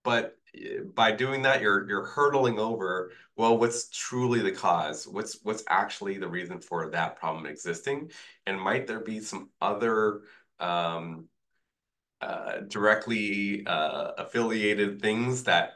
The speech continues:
should be considered as far as, "Oh, if we, if I would have thought about this other pathway more, maybe that's actually the reason why this problem exists,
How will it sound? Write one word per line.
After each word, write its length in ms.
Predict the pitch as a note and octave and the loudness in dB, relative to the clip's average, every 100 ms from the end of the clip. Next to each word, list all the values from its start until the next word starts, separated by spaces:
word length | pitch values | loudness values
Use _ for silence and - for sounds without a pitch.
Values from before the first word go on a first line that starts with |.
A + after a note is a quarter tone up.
| _ _ | _ _
should 220 | - C3 | -4 -2
be 80 | A2 | -2
considered 640 | G#2+ G2+ - F2+ - - - _ _ F#2+ | -4 -4 0 0 -2 -6 -16 _ _ 2
as 180 | F2+ - | 2 4
far 220 | G2 F2+ | 4 4
as, 200 | E2+ - | 2 2
"Oh, 340 | C#3+ E3 - - | 4 4 2 -2
if 180 | F2+ - | -4 -4
we, 200 | A2 G#2 | -6 -6
if 140 | F#2+ F#2+ | -4 0
I 60 | |
would 120 | A#2 | 0
have 100 | C#3+ | 2
thought 160 | C3+ C3 | 2 4
about 300 | A2+ A2 - | 6 4 4
this 220 | A#2 A#2 | 0 0
other 220 | - A#2+ - | -2 0 0
pathway 480 | - B2 - A2 | 0 0 2 2
more, 560 | G2+ G#2 G#2 F2+ F2 - - - _ - | 2 4 4 4 2 -2 -18 -20 _ -2
maybe 240 | A2 B2+ | 0 2
that's 260 | B2 A#2 - - | 4 4 2 0
actually 400 | A2+ B2+ - F#2 | 0 0 -4 -4
the 100 | F2+ | -2
reason 340 | F2 E2+ E2+ | -2 -2 -4
why 320 | E2 E2 D#2+ | -2 0 -2
this 200 | D#2+ E2+ | -4 -6
problem 380 | - E2+ E2 D#2 | -2 -2 -2 -6
exists, 600 | D#2+ - - - - - | -8 -6 -4 -4 -6 -8